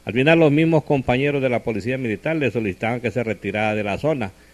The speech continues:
pero este lo que hizo fue abalanzarse contra los mismos compañeros que al final también, como dijo aquel, se le salió ese indio y empezaron a luchar contra su mismo compañero, otro militar.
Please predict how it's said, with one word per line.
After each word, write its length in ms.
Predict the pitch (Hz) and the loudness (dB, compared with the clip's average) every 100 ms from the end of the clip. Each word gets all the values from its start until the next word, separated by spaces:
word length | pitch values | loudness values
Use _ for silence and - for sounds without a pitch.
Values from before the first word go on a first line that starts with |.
| - - | -20 -6
pero 180 | 123 120 | 0 2
este 280 | 120 - | 2 0
lo 180 | 135 113 | -2 0
que 180 | 117 123 | 0 -2
hizo 220 | 117 120 | -2 -4
fue 240 | 104 143 139 - | 0 -2 -2 -8
abalanzarse 720 | 123 117 101 90 131 - 139 | -6 -4 -4 -4 -4 -4 -8
contra 400 | - 156 143 143 | -4 -6 -4 -6
los 200 | 117 95 | -4 -4
mismos 380 | 113 127 127 107 | -4 -6 -6 -8
compañeros 640 | - 143 - 98 110 120 113 | -6 -6 -6 -6 -6 -4 -4
que 60 | 131 | -4
al 100 | 101 | -4
final 420 | 110 90 117 190 - - - - - - | -2 -2 0 0 -2 -16 -20 -20 -20 -16
también, 580 | - 76 73 98 180 175 - - - | -12 -12 -4 -2 -2 -4 -14 -20 -20
como 240 | - 104 104 | -12 -6 -2
dijo 160 | 107 | 2
aquel, 260 | 120 117 120 | 2 2 -2
se 140 | 127 | -2
le 140 | 117 95 | -4 -6
salió 480 | 110 95 110 127 - - - - - - | -8 -4 -2 -4 -6 -20 -20 -20 -20 -8
ese 300 | 113 107 113 | -4 -2 0
indio 360 | 170 180 175 | 0 0 0
y 80 | 147 | 0
empezaron 580 | 110 104 92 101 110 110 | -2 -4 -4 -6 -6 -8
a 60 | |
luchar 340 | 101 90 110 107 | -8 -6 -4 -4
contra 320 | 117 107 95 | -6 -6 -6
su 160 | 110 95 | -6 -4
mismo 320 | 101 107 101 | -4 -6 -6
compañero, 680 | 98 82 90 90 92 92 90 | -8 -10 -12 -8 -6 -8 -10
otro 320 | 104 92 95 | -10 -8 -8
militar. 500 | 87 87 85 - 110 | -8 -10 -10 2 2